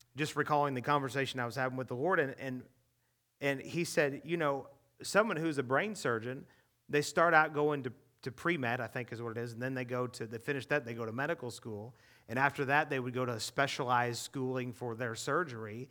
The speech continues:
and then they do, like, a, probably some kind of internship, and they,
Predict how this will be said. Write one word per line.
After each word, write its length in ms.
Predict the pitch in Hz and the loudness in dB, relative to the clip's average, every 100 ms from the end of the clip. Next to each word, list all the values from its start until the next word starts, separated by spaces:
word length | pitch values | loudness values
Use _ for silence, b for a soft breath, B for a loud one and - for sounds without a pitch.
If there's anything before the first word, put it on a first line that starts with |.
| b b - | b b -6
and 160 | 127 | 0
then 120 | 151 165 | 2 2
they 100 | 147 | 2
do, 240 | 143 139 | 2 2
like, 280 | 127 120 123 | 2 2 -2
a, 200 | 113 117 - | -6 -8 -6
probably 340 | 123 120 117 | -2 -2 -4
some 160 | 113 135 | -6 -4
kind 180 | 127 120 | -2 -2
of 80 | 131 | -4
internship, 760 | 147 143 135 117 - 139 143 | -6 -2 -2 -2 -2 -2 -2
and 120 | 120 | -8
they, 200 | 110 113 | -8 -10